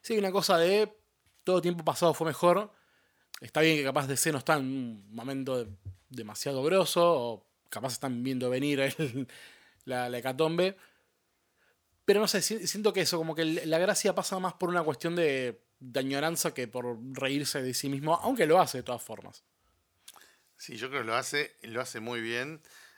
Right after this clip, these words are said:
Speaker 2: Eh, el rol satírico está muy logrado.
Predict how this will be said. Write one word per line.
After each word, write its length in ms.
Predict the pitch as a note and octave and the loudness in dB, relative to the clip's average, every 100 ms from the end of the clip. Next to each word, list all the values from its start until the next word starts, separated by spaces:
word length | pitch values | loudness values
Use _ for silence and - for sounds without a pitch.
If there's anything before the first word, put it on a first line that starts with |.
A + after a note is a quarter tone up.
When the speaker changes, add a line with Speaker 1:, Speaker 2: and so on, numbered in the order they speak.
| _ | _
Speaker 2:
Eh, 440 | B2+ A2+ G#2+ G#2 - | -6 -4 -4 -6 -8
el 160 | A2+ | -10
rol 220 | G#2+ C3 C3 | -2 -2 0
satírico 580 | B2+ - C3+ B2 G#2+ G2 | -6 -6 -8 -6 -8 -10
está 480 | - A2 G#2 F#2+ - _ _ - - - _ - | -4 -2 -2 -4 -12 _ _ -20 -20 -20 _ -16
muy 300 | A#2+ B2+ A#2+ | -8 -6 -4
logrado. 680 | A2 A2+ B2+ C3 C#3 C#3+ | -2 0 0 2 -2 -6